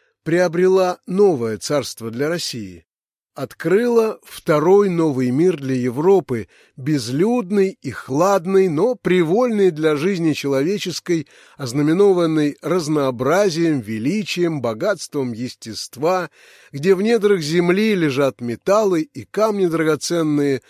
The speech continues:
в глуши дремучих лесов витают пушистые звери, и сама природа усевает обширные степи диким хлебом, где судоходные реки,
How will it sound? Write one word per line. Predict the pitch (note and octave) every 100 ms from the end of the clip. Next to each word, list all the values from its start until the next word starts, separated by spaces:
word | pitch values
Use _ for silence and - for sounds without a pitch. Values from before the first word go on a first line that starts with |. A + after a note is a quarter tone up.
| - _
в | C#3 C#3+
глуши | G3 A3 C#4 C4
дремучих | F#3+ G3+ A3+ G#3+ G3 -
лесов | D#3+ - F#3+ G3+ -
витают | B2 B2 G#3+ G#3+ F3
пушистые | - D3 D3 B2+ - A#2+ A2
звери, | G#2+ D#3 G#3 F#3+ F3 - _ _ _
и | C#3+
сама | - G3 G#3+ G#3
природа | F3 E3+ F3 G#3 G3 D#3+
усевает | D#3+ C3+ - C3+ C#3+ F3 E3 C#3+
обширные | B2+ - - G3 G3 E3+ D3+ C3
степи | - - F3+ C#3
диким | B2 D3+ D#3 C#3+
хлебом, | - C#3+ E3 F#3+ D3+ C3 - - - _
где | C#3+ D3 G3 -
судоходные | - - F3 F#3 F3 G3+ G3 D#3 D#3+ D3+
реки, | D3+ G3 E3+ - G#2